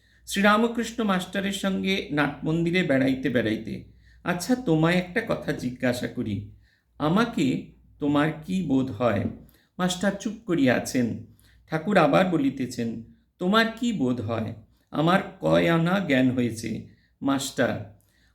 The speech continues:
"আনা এ কথা বুঝিতে পারি না, তবে এরূপ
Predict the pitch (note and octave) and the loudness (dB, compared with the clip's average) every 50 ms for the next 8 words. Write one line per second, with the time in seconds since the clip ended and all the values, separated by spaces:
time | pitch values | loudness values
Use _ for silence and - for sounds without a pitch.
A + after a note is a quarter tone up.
0 | _ - C#3+ D3+ D#3+ F#3 A#3 A#3+ A3+ G#3 A#3+ - - D3 D#3 D#3 - D#3 D3+ - | _ 0 2 4 4 6 6 4 4 4 2 -2 -2 -4 -4 -2 -2 -2 -2 0
1 | E3 C#3+ B2 B2+ B2 - - B2+ - C3 - - A#2 G#2+ A2 G#2+ G#2+ A2 G#2 G#2 | -2 -2 -2 -2 -6 -6 -8 -10 -10 -10 -6 -6 -6 -4 -4 -4 -4 -4 -6 -8
2 | - - - - _ _ - D#3 D#3 D#3+ F3 - - C3 E3 F3+ F#3+ A#3 B3 | -10 -14 -20 -20 _ _ -2 -2 0 2 0 0 2 2 4 4 4 2 0